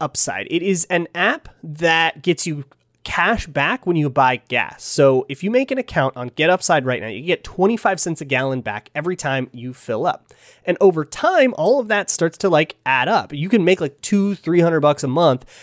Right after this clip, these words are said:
in cash back with Get Upside. It makes it not only easy to save, but it gives you a bunch of cash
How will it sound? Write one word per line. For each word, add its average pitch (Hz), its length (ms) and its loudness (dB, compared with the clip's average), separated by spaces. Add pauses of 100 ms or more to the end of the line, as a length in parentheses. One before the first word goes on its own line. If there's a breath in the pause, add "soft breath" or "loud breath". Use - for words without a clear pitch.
(180 loud breath)
in 220 260 4
cash 208 380 -2
back 156 320 0
with 165 240 -10
Get - 260 -2
Upside. 110 580 -2
It - 60 -16
makes 143 280 -4
it 143 120 -4
not 123 200 -2
only 117 180 -6
easy 107 180 -12
to 113 80 -10
save, 247 380 0
but 175 80 -4
it 147 80 -10
gives 175 220 0
you 185 100 2
a - 20 -2
bunch 175 440 0
of 165 260 -2
cash 165 320 -2